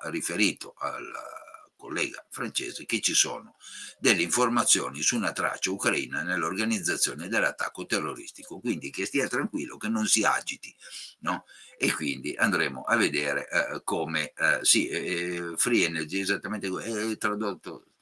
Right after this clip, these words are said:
significa in cornuto, che evidentemente qualche motivo ci sarà. E, e poi Shoigu ha anche sottolineato che, eh, il capo del Ministero della Difesa francese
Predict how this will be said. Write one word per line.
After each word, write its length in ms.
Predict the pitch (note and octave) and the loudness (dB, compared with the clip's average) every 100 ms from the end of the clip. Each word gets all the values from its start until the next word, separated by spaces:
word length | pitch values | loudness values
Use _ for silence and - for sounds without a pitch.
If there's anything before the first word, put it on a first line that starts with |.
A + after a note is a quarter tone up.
| - - _ | -20 -20 _
significa 880 | - - G#2 G2+ G2+ G2 G2+ F2 E2 | 6 6 8 4 4 2 4 4 4
in 140 | F2 F2+ | 0 -4
cornuto, 520 | - E2 D2 - - - | -2 -4 -6 -14 -20 -14
che 440 | - F#2+ D#2+ D#2+ D#2 - - - | -4 -2 -2 -4 -8 -14 -18 -2
evidentemente 800 | A2+ A2 A2 A2+ G#2+ F#2 D#2 F2+ | 4 6 6 4 2 -2 -2 0
qualche 260 | A2 G#2 F#2+ | 4 4 4
motivo 460 | F#2+ D#2 C#2 C2 | 2 0 -4 0
ci 140 | - C#2+ | 0 2
sarà. 260 | - - - - - - - - - - | 0 -2 -14 -4 0 2 2 0 0 2
E, 520 | - A#2 G#2 - C#4 - - - - | 12 12 12 12 12 10 -4 -6 -4
e 680 | - A#2+ A#2 G#2+ G#2 G2+ G2 | 8 12 12 12 10 8 4
poi 260 | - A#2+ - | 4 4 4
Shoigu 600 | - - C3 A2+ G2+ F#2 | 10 12 12 10 8 6
ha 120 | F2 | 8
anche 360 | A2+ F#3 A2 F2+ | 8 6 4 6
sottolineato 920 | - G2+ - B2 D#3 B2+ D2+ C2 - | 6 6 6 4 4 6 4 4 -2
che, 340 | - G#2 F2+ - | 0 2 2 0
eh, 440 | C#2+ C2+ B1 A#1 C2 | -2 -2 -2 -4 -8
il 40 | |
capo 280 | - F2 - | -4 -4 -4
del 120 | B1+ | -12
Ministero 400 | C2+ C2+ - F2 | -10 -4 -2 0
della 200 | C2 C2 | -2 -6
Difesa 380 | D2+ F2+ G2 E2+ | -4 -2 0 2
francese 600 | - B2+ - - - - | 2 2 2 2 0 -12